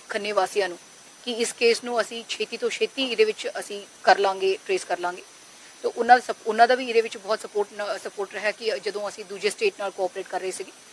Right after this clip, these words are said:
ਨਾਲ ਹੀ, ਅ, ਕੋਆਰਡੀਨੇਟ ਕਰ ਰਹੇ ਸੀਗੇ, ਨਾਲ ਹੀ ਜੋ ਹੈਗਾ ਸਾਰੇ ਸੀਨੀਅਰ ਅਫਸਰਸ ਦੇ ਬਹੁਤ ਸੀਨੀਅਰ ਲੈਵਲ ਦੇ ਵਿੱਚ ਵੀ ਸਾਰੇ ਸਟੇਟ ਦੇ ਵਿੱਚ ਇੰਟਰ ਕੋਆਰਡੀਨੇਸ਼ਨ ਰਿਹਾ। ਔਰ ਲੋਕਲ ਆਪਣੀ ਟੀਮ ਹੈਗੇ, ਪੰਜਾਬ ਪੁਲਿਸ ਦੀ ਟੀਮ,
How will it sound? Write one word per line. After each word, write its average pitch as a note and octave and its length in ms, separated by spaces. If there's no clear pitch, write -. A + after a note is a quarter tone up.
ਨਾਲ G#3 180
ਹੀ, C4 280
ਅ, G3+ 240
ਕੋਆਰਡੀਨੇਟ G#3 380
ਕਰ F#3+ 140
ਰਹੇ F#3 80
ਸੀਗੇ, G3+ 220
ਨਾਲ G3 240
ਹੀ A#3 80
ਜੋ A3 160
ਹੈਗਾ G#3 300
ਸਾਰੇ G3+ 180
ਸੀਨੀਅਰ G#3 300
ਅਫਸਰਸ G3 500
ਦੇ G3 160
ਬਹੁਤ A3+ 200
ਸੀਨੀਅਰ B3 240
ਲੈਵਲ G#3 180
ਦੇ G3+ 100
ਵਿੱਚ G3+ 200
ਵੀ A3+ 120
ਸਾਰੇ G3+ 180
ਸਟੇਟ G#3+ 280
ਦੇ A3 80
ਵਿੱਚ G#3 260
ਇੰਟਰ A3 180
ਕੋਆਰਡੀਨੇਸ਼ਨ F#3+ 640
ਰਿਹਾ। F3+ 200
ਔਰ A3 280
ਲੋਕਲ A#3+ 400
ਆਪਣੀ A3 360
ਟੀਮ G#3+ 220
ਹੈਗੇ, G3+ 220
ਪੰਜਾਬ G3+ 340
ਪੁਲਿਸ G#3 300
ਦੀ G#3 80
ਟੀਮ, F#3 260